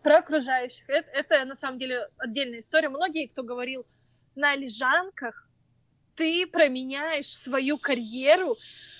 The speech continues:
Да ты понимаешь, что ты через два года тебе с-, дадут ведущего?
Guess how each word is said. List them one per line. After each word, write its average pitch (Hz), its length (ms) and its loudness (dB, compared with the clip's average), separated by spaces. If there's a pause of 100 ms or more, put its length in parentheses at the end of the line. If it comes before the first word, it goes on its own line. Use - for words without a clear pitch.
(140)
Да 285 200 4
ты 311 120 -2
понимаешь, 320 500 0
что - 140 -6
ты 254 120 -10
через 277 340 -2
два 277 280 0
года 277 540 2 (200)
тебе 269 360 -2
с-, 254 80 -4
дадут 240 460 -6
ведущего? 262 800 -2